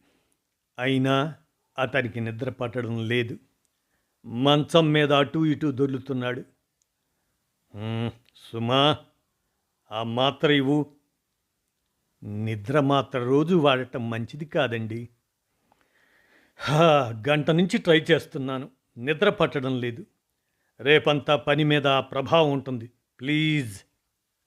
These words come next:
అన్నాడు. మనస్సును ప్రశాంతంగా ఉంచుకొని మితిమీరిన ఆలోచనలు మానేస్తే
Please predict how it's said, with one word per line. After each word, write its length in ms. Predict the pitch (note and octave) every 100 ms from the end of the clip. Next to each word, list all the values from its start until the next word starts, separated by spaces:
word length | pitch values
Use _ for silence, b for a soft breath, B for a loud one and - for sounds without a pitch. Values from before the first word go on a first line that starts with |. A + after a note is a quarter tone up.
| _ -
అన్నాడు. 420 | A2+ G#2+ G#2 A2+ - _ _ _ _ _ _ _ _ _ _ _ _ _ _
మనస్సును 680 | A#2+ B2+ C3 D3+ D3+ - D3+
ప్రశాంతంగా 840 | B2+ C#3 - D#3+ D#3 - D3+ C#3+ C#3
ఉంచుకొని 720 | C3 B2 - C3+ B2 B2+ C#3 _ _ _ _
మితిమీరిన 720 | B2+ C3+ C3+ D3+ D#3+ F3 F3
ఆలోచనలు 600 | D#3+ B2+ C3+ C3 C#3 C3
మానేస్తే 800 | A#2 A#2 A#2 A2+ - _ A#2 A#2